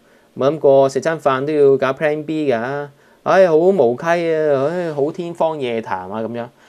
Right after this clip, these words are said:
喂，大佬，唔係你食餐飯有冇 Plan B 嘅問題啊，係人哋間酒樓啊，咁啱喺嗰啲時間又要搞大清潔啊，咁啱又有人喺嗰邊呢，即係叫做中咗呢個covid nineteen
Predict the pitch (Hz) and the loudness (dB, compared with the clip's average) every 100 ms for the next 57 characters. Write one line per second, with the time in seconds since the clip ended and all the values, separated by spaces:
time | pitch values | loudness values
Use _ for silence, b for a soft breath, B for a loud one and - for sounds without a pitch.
0 | b b - 117 104 135 139 107 98 98 | b b -6 -2 0 0 -4 -10 -12 -10
1 | 104 104 98 - 123 127 107 92 98 104 | -10 -10 -12 -10 -10 -8 -8 -8 -10 -10
2 | - 120 120 113 120 113 95 90 95 85 | -6 -8 -8 -8 -8 -8 -12 -16 -18 -12
3 | 90 95 b b - 110 117 120 101 92 | -10 -10 b b -16 -6 -4 -2 -4 -6
4 | 101 113 113 131 151 151 135 101 98 139 | -8 -4 -4 -4 -4 -6 -4 -2 -2 -2
5 | 123 92 92 _ _ _ _ _ 202 208 | -2 -2 -8 _ _ _ _ _ -6 -6
6 | _ 208 180 185 185 196 202 202 208 208 | _ 0 0 0 0 0 0 0 0 0
7 | 156 160 165 180 185 120 107 131 127 131 | -2 -4 -2 -2 -2 -6 -4 -2 -2 -4
8 | B B B 131 135 139 160 123 110 113 | B B B 2 2 2 0 -2 -2 -4
9 | 113 147 143 117 101 b b - 185 - | -6 -8 -6 -6 -8 b b -8 -4 -2
10 | 185 175 185 196 202 202 202 165 131 131 | -2 -4 -4 -2 0 0 0 0 2 2
11 | 113 110 139 139 131 117 143 151 156 165 | 0 -4 -4 -4 -2 -4 -4 -6 -4 -2
12 | 120 - b b - 131 131 110 110 120 | -2 -4 b b -4 0 2 2 2 0
13 | 151 139 131 120 143 160 160 127 165 175 | 0 0 2 2 2 -2 -4 -4 -4 -2
14 | 170 165 165 165 | 0 0 -2 -8